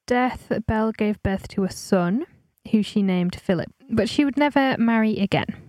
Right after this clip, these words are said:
Uh, various farmhands moved in with the family to help run the farm,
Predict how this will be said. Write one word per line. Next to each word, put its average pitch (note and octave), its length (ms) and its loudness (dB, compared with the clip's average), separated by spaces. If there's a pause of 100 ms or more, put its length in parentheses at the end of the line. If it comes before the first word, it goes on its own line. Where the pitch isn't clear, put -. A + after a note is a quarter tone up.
(1040)
Uh, G3+ 340 2
various A3 460 2
farmhands B3+ 800 0
moved G#3+ 300 2
in G3 120 2
with G3 120 0
the - 60 -12
family A3+ 480 2
to - 100 -16
help - 180 0
run E3+ 140 0
the F3 80 0
farm, A3+ 580 0